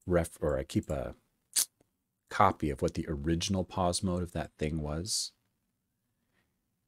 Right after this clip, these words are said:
and then change it to process. And then here at the end, I look up what that saved pause mode was, and I put it back.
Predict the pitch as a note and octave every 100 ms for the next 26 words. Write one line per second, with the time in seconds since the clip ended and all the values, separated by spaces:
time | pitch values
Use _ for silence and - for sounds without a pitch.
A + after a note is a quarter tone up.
0 | _ _ _ _ D#2+ D2+ C#2+ - D2 -
1 | - - C2+ - - - - - D2 B1
2 | - D#2+ C2 - C2 D#2+ C2+ C2 B1+ -
3 | _ _ _ _ _ _ _ _ _ -
4 | C#2 C#2 D2+ D2+ C2+ - D2+ C#2 - _
5 | _ _ _ - D2+ - - - E2 C#2
6 | - - - - D#2 D2 D#2+ C#2+ C#2+ C#2+
7 | D#2 C#2 B1+ - - - - -